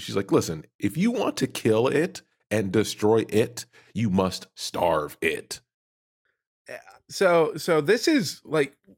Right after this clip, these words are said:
Speaker 2: a very entertaining little bit, like, a lot of small nuances if you read in between the lines happening here, because one,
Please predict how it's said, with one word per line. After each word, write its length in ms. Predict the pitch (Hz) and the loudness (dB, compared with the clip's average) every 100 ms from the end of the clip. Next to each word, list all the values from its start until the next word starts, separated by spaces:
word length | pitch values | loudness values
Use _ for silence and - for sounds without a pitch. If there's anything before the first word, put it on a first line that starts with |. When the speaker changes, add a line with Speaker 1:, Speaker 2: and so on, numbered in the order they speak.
| _ | _
Speaker 2:
a 80 | 170 | -6
very 400 | 131 160 175 175 - | 0 2 4 2 0
entertaining 840 | 160 160 127 - 143 147 143 135 - | 0 0 -2 -2 0 0 0 -4 -6
little 340 | 120 131 139 | -4 0 0
bit, 420 | 107 120 143 139 - | 0 0 0 -2 -8
like, 240 | 123 120 | -4 0
a 60 | 131 | 2
lot 220 | 127 151 | 4 4
of 280 | 123 120 - | 2 -2 -10
small 480 | - - 143 143 156 | -10 -4 0 2 2
nuances 600 | 117 127 143 139 156 123 | 0 0 0 -2 -4 -4
if 120 | 117 | -6
you 80 | 117 | -6
read 240 | 117 135 | -2 -2
in 80 | 131 | -2
between 280 | 123 131 123 | -4 -6 -4
the 60 | |
lines 320 | 117 113 123 120 | -2 -2 -2 -2
happening 400 | 113 - 135 143 | -4 -4 -6 -4
here, 260 | 165 180 - - - - | -4 -6 -10 -20 -20 -8
because 440 | 131 147 127 104 - - - _ | -4 0 0 -2 -12 -20 -20 _
one, 560 | 127 156 240 165 151 | -2 4 4 4 -2